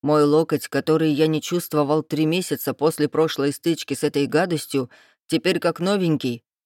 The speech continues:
Я даже могу сгибать его полностью». «Рада помочь»,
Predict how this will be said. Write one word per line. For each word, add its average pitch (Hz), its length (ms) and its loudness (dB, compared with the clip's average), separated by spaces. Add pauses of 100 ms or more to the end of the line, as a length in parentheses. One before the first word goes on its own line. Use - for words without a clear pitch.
(120)
Я 147 160 4
даже 151 240 0
могу 151 240 2
сгибать 147 460 0
его 202 180 2
полностью». 143 680 -2 (760)
«Рада 220 300 2
помочь», 190 500 -2